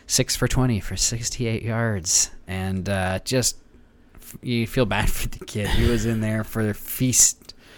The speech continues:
Um, uh, Myles Garrett himself, four and a half sacks. Um, oh, the only other thing I will say about this one is the Browns' new throwbacks. I like 'em.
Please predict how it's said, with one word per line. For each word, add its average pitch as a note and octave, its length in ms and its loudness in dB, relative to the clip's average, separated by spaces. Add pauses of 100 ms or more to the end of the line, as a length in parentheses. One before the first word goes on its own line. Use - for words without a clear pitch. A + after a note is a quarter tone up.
(300)
Um, G2 600 0 (540)
uh, G#2 320 -2 (100)
Myles A#2+ 340 4
Garrett A#2+ 240 6
himself, A2 380 4
four A2 340 0
and G#2+ 100 0
a G2+ 40 0
half F#2 520 -6
sacks. - 720 -2 (720)
Um, F#2 380 0
oh, C3+ 180 10
the A2+ 100 4
only D3 320 12
other D3 140 8
thing C#3 160 8
I C3+ 60 8
will C3 160 6
say B2+ 120 6
about A2+ 180 4
this A2+ 140 0
one A2+ 140 4
is F#2+ 180 0
the G2+ 120 0
Browns' C#3+ 420 2
new B3+ 160 4
throwbacks. C4 760 2
I D3+ 80 4
like A3+ 320 0
'em. E2+ 200 -4